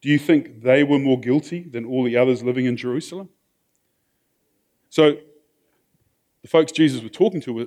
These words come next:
talking about those who died in the temple. Jesus was saying, "Hey, hey, hey, let me tell you another story which we all know." Eighteen people were sitting, literally having lunch, as the historians tell us, under a tower, and the tower fell over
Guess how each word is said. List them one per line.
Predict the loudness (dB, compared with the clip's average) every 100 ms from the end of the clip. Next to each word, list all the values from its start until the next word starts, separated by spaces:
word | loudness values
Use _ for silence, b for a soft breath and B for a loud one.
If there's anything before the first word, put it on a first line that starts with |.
| -12 -10
talking | -6 -2
about | 0 2
those | 2 0
who | 0
died | 2 2
in | 0 -4
the |
temple. | -12 -12 -12 -12 -18 _ _ _ _
Jesus | -2 -2
was | -2
saying, | -4 -4 -4
"Hey, | -10
hey, | -12 -10
hey, | -12 -14 -8
let | -2
me | -2
tell | 0 0
you | 2
another | 0 -2
story | -2 -2 -2
which | -4 -8
we | -6
all | -6
know." | -6 -6 -6 -10 _ _ _ _ _ -2
Eighteen | 4 6 6 2
people | -4 -2 -4
were | -4
sitting, | 0 2 2 0
literally | -4 0 2 2
having | 2 -2 0
lunch, | 0 0 -4 -12 -12 -12 _ _ _ -6
as | -4 -4
the | -8
historians | -6 2 2 2 -2
tell | 0 2
us, | 2 -2
under | -4 2 2
a |
tower, | 0 -2 -2 -2 -8 _ _ _ _ _ _ -6
and | -4
the |
tower | -4 0 0 0
fell | -2 -2
over | 2 2 2 -2